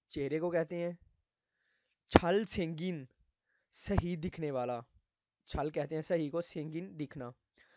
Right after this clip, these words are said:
"남자보다", आदमी से, "마음이", माम कहते हैं बंदे, दिल जो होता है ना उसको, "착한", अच्छा, बहुत अच्छा,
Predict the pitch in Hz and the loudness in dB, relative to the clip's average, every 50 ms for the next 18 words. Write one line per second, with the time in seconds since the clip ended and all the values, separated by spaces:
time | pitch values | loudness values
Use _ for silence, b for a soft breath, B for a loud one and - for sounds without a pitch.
0 | b b b - 175 170 170 170 170 165 170 165 147 165 185 185 180 160 151 147 | b b b -4 2 4 4 4 4 2 -2 0 2 4 4 4 4 2 0 2
1 | 139 156 147 135 123 113 - _ _ _ _ _ _ _ _ _ _ _ _ _ | 4 4 4 4 2 0 -4 _ _ _ _ _ _ _ _ _ _ _ _ _
2 | _ _ - 165 160 160 151 143 151 156 160 165 180 214 254 - - - - - | _ _ 4 6 6 6 6 4 0 -2 -2 -4 -4 -6 -8 -10 -12 -12 -10 -6
3 | - 151 135 131 123 120 113 - - _ _ - _ _ _ _ _ _ _ _ | -4 -2 -2 -2 -2 -4 -8 -12 -20 _ _ -20 _ _ _ _ _ _ _ _
4 | _ - 160 156 156 160 160 160 175 185 180 165 151 147 143 127 120 - _ _ | _ -8 -4 0 0 2 2 2 2 2 0 -2 -2 -4 -6 -8 -10 -14 _ _
5 | _ _ _ _ 143 143 147 147 151 160 170 - 151 147 143 - 160 165 185 214 | _ _ _ _ -4 -2 -2 0 -2 -2 -2 -2 -2 -2 -2 -4 -4 -4 -4 -6
6 | 294 - _ _ _ _ 143 139 139 127 135 131 - 156 147 135 156 151 143 143 | -8 -12 _ _ _ _ -8 -6 -4 -2 -4 -4 -4 -8 -4 -2 0 0 0 -2
7 | 139 151 160 175 170 - 147 147 170 247 262 220 _ _ _ _ _ _ _ _ | -2 -2 -2 -2 -2 -2 -6 -6 -8 -10 -12 -16 _ _ _ _ _ _ _ _
8 | _ _ _ _ _ _ _ _ _ - 139 - - - 127 117 113 _ _ _ | _ _ _ _ _ _ _ _ _ -18 -18 -16 -16 -14 -14 -14 -14 _ _ _
9 | _ _ _ _ _ _ _ - - - 170 156 - - - 190 185 156 135 123 | _ _ _ _ _ _ _ 0 2 2 2 2 -2 -4 -2 0 0 0 -2 -4
10 | 113 131 - _ _ _ _ _ _ _ _ _ _ _ _ _ - 156 - _ | -8 -14 -20 _ _ _ _ _ _ _ _ _ _ _ _ _ -14 -14 -12 _
11 | - - 165 139 123 113 - 147 151 135 165 160 196 196 185 156 - - 143 113 | -2 0 0 2 0 -2 -4 -6 -6 -4 -2 -2 -2 -2 -4 -4 -4 -4 -6 -6
12 | 110 | -6